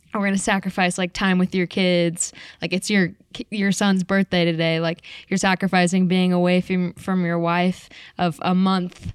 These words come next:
you know, like, that's a lot of sacrifice to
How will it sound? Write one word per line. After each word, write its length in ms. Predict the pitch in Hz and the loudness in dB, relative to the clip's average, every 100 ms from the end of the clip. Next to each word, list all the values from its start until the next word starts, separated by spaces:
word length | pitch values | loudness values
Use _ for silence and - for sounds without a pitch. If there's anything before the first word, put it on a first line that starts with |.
| _ - - | _ -20 -4
you 140 | 233 | 0
know, 200 | 196 185 185 | 2 0 2
like, 440 | 175 170 - - - - - - - | 0 0 -6 -16 -20 -20 -20 -20 -10
that's 540 | - 185 175 - - - _ _ _ 190 | 0 0 0 -2 -6 -8 _ _ _ -2
a 100 | 196 | 2
lot 220 | 185 175 | 2 0
of 80 | 170 | 0
sacrifice 840 | 190 175 180 180 175 165 - - | 0 0 -2 -2 0 0 -2 -4
to 480 | 175 170 165 170 | 0 2 2 0